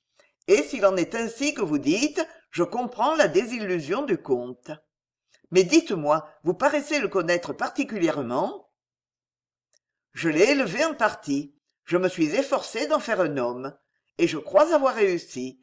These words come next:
Je le considère comme mon fils. » « Je ne m'étonne plus de sa force et de son adresse. Vous avez là un élève qui vous fait honneur, chevalier », complimenta le roi. Et, affectant un air détaché, « Il m'a sauvé la vie, je ne l'oublie pas.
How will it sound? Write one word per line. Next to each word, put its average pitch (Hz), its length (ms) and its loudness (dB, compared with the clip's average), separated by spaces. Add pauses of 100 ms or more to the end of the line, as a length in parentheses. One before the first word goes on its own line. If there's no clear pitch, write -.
(200)
Je 160 140 -4
le 156 100 0
considère 269 800 2
comme 294 220 2
mon 185 200 -2
fils. » « - 640 -12 (1300)
Je 180 140 0
ne 170 100 0
m'étonne 190 480 4
plus 254 240 -2
de 320 100 -4
sa 170 180 -2
force 285 360 2
et 294 60 -2
de 226 100 -10
son 247 180 -6
adresse. 135 640 -2 (320)
Vous 165 160 2
avez 151 200 6
là 269 240 8
un 226 100 -2
élève 190 460 4
qui 196 120 -6
vous 160 140 0
fait 160 260 -6
honneur, 160 400 -2
chevalier », 143 680 -2 (200)
complimenta 180 680 -2
le 156 100 -2
roi. 135 520 -4 (760)
Et, 220 180 4
affectant 202 520 0
un 160 100 -4
air 143 160 0
détaché, « 190 840 -2 (800)
Il 170 120 0
m'a 165 120 2
sauvé 285 400 2
la 185 120 6
vie, 269 340 0
je 220 100 0
ne 160 100 -4
l'oublie 190 380 -4
pas. - 420 -8